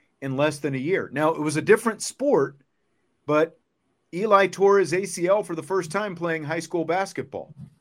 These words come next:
And he retore it, of course, playing football for Notre Dame. So, so it's like, I can kind of understand, li-, like, if you've got this scholarship and you are gonna go on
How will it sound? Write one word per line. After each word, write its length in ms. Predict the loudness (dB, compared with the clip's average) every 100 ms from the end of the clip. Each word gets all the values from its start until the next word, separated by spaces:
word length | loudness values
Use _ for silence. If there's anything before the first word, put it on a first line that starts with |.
| _ _ _ _ _
And 680 | -8 -6 -6 -6 -8 -10 -12 -14 _ _ _
he 140 | -6 -4
retore 440 | 0 -2 0 0
it, 60 | 0
of 100 | -4
course, 240 | -6 -6
playing 300 | -6 -6 -6
football 560 | -6 -8 -2 -2 -2 -8 _ _ _ -4
for 100 | 0
Notre 240 | 2 2
Dame. 320 | 2 0 -4 -10 _ -18
So, 200 | -16 -16 -14
so 160 | -4 -2
it's 140 | 4
like, 260 | 4 2 -4 _ _ _ _ _ _ _ _ _ _ _ _ _ _ _
I 60 | -4
can 240 | 0 -2
kind 380 | -2 2 4 8
of 100 | 8
understand, 800 | 6 0 0 0 2 2 2 0
li-, 180 | -2 0
like, 220 | -2 0
if 160 | -2 -2
you've 220 | -4 0
got 300 | 0 0 -4
this 320 | 2 4 4
scholarship 800 | 2 0 2 2 0 -2 -2 -4
and 160 | -6 -2
you 140 | 2
are 180 | 2 2
gonna 180 | -2 -2
go 280 | 0 0 0
on 340 | -2 -4 -6